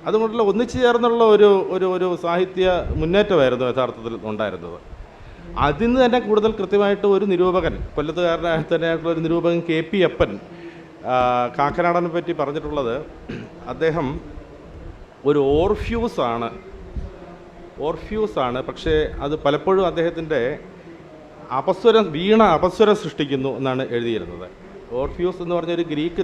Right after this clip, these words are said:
ദേവതയാണ്, ആ, ഇത് ഗ്രീക്ക് ദൈവമാണ്, അല്ല ഗ്രീക്ക്, ഏ, ദേവനാണ്. ഈ ദേവൻ ഗായകനാണ്. അദ്ദേഹത്തിൻ്റെ വീണ ആ, ആ, ആ, ആ, ആലപിക്കുന്നത് പോലെയാണ് കാക്കനാടൻ അദ്ദേഹത്തിൻ്റെ എഴുത്ത്.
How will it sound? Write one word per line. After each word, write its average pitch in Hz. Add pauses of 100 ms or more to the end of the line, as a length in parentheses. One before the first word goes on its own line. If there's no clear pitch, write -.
ദേവതയാണ്, 120 (240)
ആ, 117 (140)
ഇത് 131
ഗ്രീക്ക് 156
ദൈവമാണ്, 139
അല്ല 131
ഗ്രീക്ക്, 139 (240)
ഏ, - (220)
ദേവനാണ്. 147 (720)
ഈ - (160)
ദേവൻ 175 (960)
ഗായകനാണ്. 135 (1300)
അദ്ദേഹത്തിൻ്റെ 175 (120)
വീണ 170 (760)
ആ, - (160)
ആ, - (140)
ആ, 160 (460)
ആ, - (200)
ആലപിക്കുന്നത് 175
പോലെയാണ് 165
കാക്കനാടൻ 143 (100)
അദ്ദേഹത്തിൻ്റെ 135
എഴുത്ത്. 110